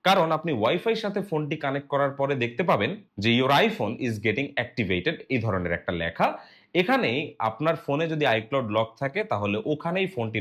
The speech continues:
লক হয়ে যাবে ফার্দার, আর এই ফোনটি আপনি ইউজ করতে পারবেন না। তো বন্ধুরা, আমাদের ফোন চেক করা শেষ।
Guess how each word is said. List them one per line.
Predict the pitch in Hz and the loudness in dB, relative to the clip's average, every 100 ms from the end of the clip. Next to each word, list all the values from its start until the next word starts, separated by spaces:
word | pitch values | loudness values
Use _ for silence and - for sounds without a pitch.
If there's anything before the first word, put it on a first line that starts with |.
| 95 | 0
লক | 101 117 | -2 0
হয়ে | 120 131 | 0 0
যাবে | 165 175 | -4 -2
ফার্দার, | 127 117 123 160 107 | -2 0 0 0 2
আর | 95 | 0
এই | 95 - | -4 -6
ফোনটি | 107 110 156 110 | -6 -2 -2 0
আপনি | - 262 - - | -2 -4 -4 -2
ইউজ | 113 123 - | 0 0 0
করতে | 117 120 214 - 113 | -2 2 0 2 2
পারবেন | 98 80 73 - | 2 -2 -8 -14
না। | - _ - | -20 _ 0
তো | 185 | 2
বন্ধুরা, | 208 240 165 123 - 147 | 4 4 4 2 2 0
আমাদের | 170 196 196 | 2 0 -2
ফোন | 175 196 202 | -2 0 0
চেক | 156 123 - | 0 -2 0
করা | 98 92 - | 2 0 0
শেষ। | 92 | -2